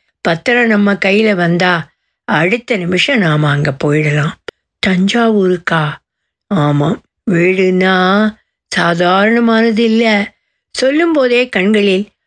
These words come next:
ஆசை பேராசையாக ஒளிர்ந்தது. அரசங்கோட்டை மைனருடைய பங்களாவாம். தர பூராவும் பளிங்கு கல்லால் கட்டியிருக்காம். நல்ல புது டிசைனில் இருக்குமாம்.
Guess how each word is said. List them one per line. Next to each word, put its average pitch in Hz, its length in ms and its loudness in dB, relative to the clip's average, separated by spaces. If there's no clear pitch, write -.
ஆசை 254 480 0
பேராசையாக 247 840 0
ஒளிர்ந்தது. 160 640 0
அரசங்கோட்டை 196 920 0
மைனருடைய 175 760 0
பங்களாவாம். 202 920 0
தர 160 220 0
பூராவும் 208 1120 0
பளிங்கு 233 640 0
கல்லால் 170 540 -2
கட்டியிருக்காம். 208 800 0
நல்ல 180 480 2
புது 202 340 -2
டிசைனில் 240 640 0
இருக்குமாம். 196 580 0